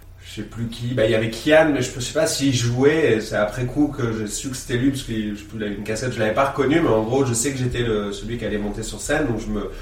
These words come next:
je m'enclenche un peu dans le couloir, et là, il y a un gars qui est accroupi devant moi, et qui me regarde, il fait, « C'est toi, c'est toi le prochain ? » Je dis, « Ouais », il me fait un bump fist, et après coup, j'ai su que c'était Kian, tu vois, et j'étais en mode, Putain, la soirée, la première soirée est quand même assez, euh,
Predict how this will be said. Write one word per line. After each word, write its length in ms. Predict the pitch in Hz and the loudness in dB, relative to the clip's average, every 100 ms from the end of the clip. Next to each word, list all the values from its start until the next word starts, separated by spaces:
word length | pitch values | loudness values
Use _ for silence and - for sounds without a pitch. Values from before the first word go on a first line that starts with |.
| - | -12
je 100 | - | -6
m'enclenche 460 | 117 120 135 135 - | 0 0 2 0 0
un 60 | 113 | -2
peu 140 | 127 | -2
dans 160 | 113 107 | -2 -2
le 60 | |
couloir, 600 | - 113 120 139 - - - - 123 | -2 2 4 4 4 -4 -12 -12 0
et 60 | |
là, 160 | 123 131 | 6 6
il 40 | |
y 40 | 127 | 6
a 40 | |
un 60 | 120 | 6
gars 140 | 139 | 6
qui 80 | 135 | 6
est 40 | |
accroupi 360 | 113 120 120 120 | 2 0 -2 -4
devant 240 | 110 117 | -2 0
moi, 140 | 131 147 | 4 4
et 80 | 123 - | 2 -8
qui 100 | 107 | -8
me 100 | 110 | 0
regarde, 200 | 131 135 | 2 2
il 40 | 123 | -2
fait, « 160 | 120 113 | -6 -6
C'est 80 | |
toi, 100 | - 139 | -4 -6
c'est 160 | 131 120 | -6 -4
toi 120 | 139 | -4
le 40 | |
prochain ? » 300 | 135 139 160 170 147 | -4 -6 -2 -2 -2
Je 60 | |
dis, « 60 | 117 | -2
Ouais », 220 | 120 147 151 | 2 4 4
il 60 | 117 | -2
me 60 | |
fait 100 | 110 | -2
un 100 | 110 | 0
bump 260 | 110 113 110 | 2 0 -2
fist, 360 | 135 160 - - | 0 0 -2 -6
et 60 | 110 | -2
après 240 | 113 139 | 0 0
coup, 140 | 127 | -2
j'ai 80 | 135 | 0
su 140 | 123 - | -2 -4
que 40 | |
c'était 180 | - 113 | -6 -6
Kian, 200 | 127 156 185 | -2 -2 -2
tu 60 | |
vois, 80 | 135 139 | -6 -8
et 20 | |
j'étais 160 | - - | -8 -8
en 60 | 92 | -8
mode, 140 | 104 101 | -8 -8
Putain, 200 | - 110 - - - - | -10 -12 -12 -14 -12 -10
la 120 | - - | -6 -4
soirée, 300 | - 120 117 | -2 -2 0
la 80 | 127 | -2
première 420 | - 151 156 156 | 0 2 4 4
soirée 360 | - 139 151 151 | 2 2 4 4
est 40 | |
quand 100 | 131 | 4
même 120 | 127 | 2
assez, 380 | 123 - - 120 | 2 -2 -4 -4
euh, 120 | 110 | -4